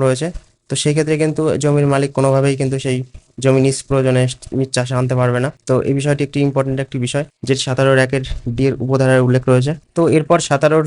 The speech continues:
চারের একটি উপধারা রয়েছে। তো এখানে বলা রয়েছে বর্গাদার চার হেক্টরের বেশি জমি চাষের অধিকারী নন। তো এখানেও সেই নিজ যে বিষয়টি সেটি চলে আসছে কিন্তু,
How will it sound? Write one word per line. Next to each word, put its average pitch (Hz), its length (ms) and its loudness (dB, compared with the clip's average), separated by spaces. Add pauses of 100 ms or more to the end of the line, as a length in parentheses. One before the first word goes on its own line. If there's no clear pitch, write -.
(140)
চারের 147 320 2
একটি 147 180 -6
উপধারা 139 380 0
রয়েছে। 135 320 0 (180)
তো 151 180 2
এখানে 151 280 2
বলা 143 240 4
রয়েছে 147 280 0
বর্গাদার 139 480 2 (180)
চার 139 200 0
হেক্টরের 139 400 -4
বেশি 127 240 -4
জমি 139 180 0
চাষের 131 340 -2
অধিকারী 131 340 0
নন। 135 220 0 (200)
তো 160 160 2
এখানেও 165 420 2
সেই 160 360 0 (140)
নিজ 147 280 2 (160)
যে 139 160 0
বিষয়টি 143 380 0
সেটি 139 200 -2
চলে 135 240 2
আসছে 135 240 -2
কিন্তু, 131 220 -2